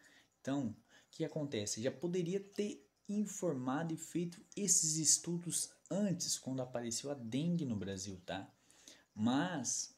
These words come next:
o que aconteceu? Os institutos dormiram, tá? Como que eles foram acordar da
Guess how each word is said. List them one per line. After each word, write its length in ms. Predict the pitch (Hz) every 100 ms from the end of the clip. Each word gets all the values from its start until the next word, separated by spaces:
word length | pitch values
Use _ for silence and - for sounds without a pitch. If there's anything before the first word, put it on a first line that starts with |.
| _
o 60 |
que 120 | - 147
aconteceu? 500 | 143 139 120 - 110
Os 160 | 110
institutos 680 | 156 - 170 160 165 - - - _ _ _ _ _
dormiram, 720 | 151 220 254 254 277 120 101 - _ _ _
tá? 320 | 101 107 143 - _ _ _ _ _ _ _ _ _
Como 220 | - 220
que 80 | 233
eles 180 | 208 170
foram 300 | - 175 175
acordar 1200 | 160 165 - 160 127 113 113 113 127 160 139 104 - _ _ _ _ _ -
da 180 | 98